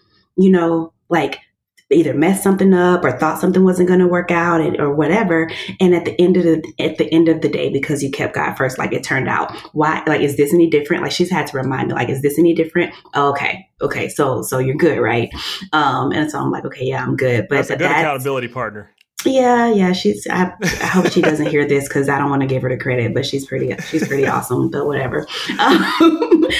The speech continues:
Speaker 1: <laughs> but yeah, that's what it would be, is that,
Speaker 2: But I
Speaker 1: like, you know.
Speaker 2: So I have a cha-,
Speaker 1: Go
Speaker 2: I have
Speaker 1: ahead.
Speaker 2: a, I have a challenge to that. How do you make sure you're keeping God first? I think that's, I think
Speaker 1: Yeah.
Speaker 2: it's, it's, it's easy to say, right?
Speaker 1: It's easy to say. It
Speaker 2: And I,
Speaker 1: has to be practical.
Speaker 2: And I'll give you, I'll give you an example.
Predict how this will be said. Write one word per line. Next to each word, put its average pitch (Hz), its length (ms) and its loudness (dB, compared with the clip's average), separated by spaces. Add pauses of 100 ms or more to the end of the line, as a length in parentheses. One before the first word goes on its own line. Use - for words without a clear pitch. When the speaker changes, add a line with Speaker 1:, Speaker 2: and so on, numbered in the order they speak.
Speaker 1:
<laughs> - 180 0
but - 180 2
yeah, 185 160 2
that's 202 220 0
what 226 160 2
it 208 80 4
would 185 140 4
be, 202 200 2
is 143 140 -2
that, 147 160 0
Speaker 2:
But - 100 0
I 135 140 -2
Speaker 1:
like, - 160 -14
you 151 60 2
know. 135 300 -4 (200)
Speaker 2:
So 165 120 -4
I 160 40 -2
have 156 80 -4
a 123 40 -8
cha-, 156 140 -4
Speaker 1:
Go 151 60 2
Speaker 2:
I 156 40 -2
have 160 160 0
Speaker 1:
ahead. 117 160 -6
Speaker 2:
a, - 20 -8
I 123 40 -8
have 131 140 -6
a 110 160 -10
challenge 120 400 -8
to 123 140 -14
that. 107 300 -14 (420)
How 175 300 -6
do 170 120 -8
you 131 560 -6 (120)
make 127 240 -8
sure 131 380 -10
you're 113 220 -12
keeping 123 480 -14
God 110 420 -10
first? 107 520 -12
I 123 80 -16
think 123 160 -10
that's, 120 160 -10 (520)
I 139 60 -8
think 151 100 0
Speaker 1:
Yeah. 143 320 0
Speaker 2:
it's, - 120 -8
it's, - 100 -12
it's 135 80 -8
easy 180 200 -4
to 220 60 -6
say, 143 240 -4
right? 123 280 -4
Speaker 1:
It's 160 160 -2
easy 139 280 2
to 180 120 4
say. 147 360 0
It 156 160 0
Speaker 2:
And 131 80 -2
I, 143 160 0
Speaker 1:
has 139 140 -6
to 160 80 0
be 156 120 4
practical. 131 680 -2
Speaker 2:
And 147 140 -8
I'll 143 140 -2
give 139 160 -4
you, 139 160 -6
I'll 135 60 -4
give 135 160 -8
you 131 60 -8
an 120 60 -8
example. 104 560 -12